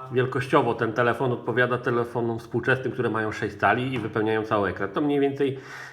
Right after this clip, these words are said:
jest wielkość telefonu sześciocalowego z dzisiejszych czasów. Tak, tak można by to odnieść. No dobrze, ale to w środku, bo tak gadamy, gadamy.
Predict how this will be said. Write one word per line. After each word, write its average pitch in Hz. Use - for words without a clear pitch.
jest 117
wielkość 147
telefonu 127
sześciocalowego 117
z 107
dzisiejszych 107
czasów. -
Tak, -
tak 151
można 135
by 127
to 127
odnieść. 92
No 190
dobrze, 185
ale 147
to 208
w -
środku, 220
bo 117
tak 120
gadamy, 156
gadamy. 131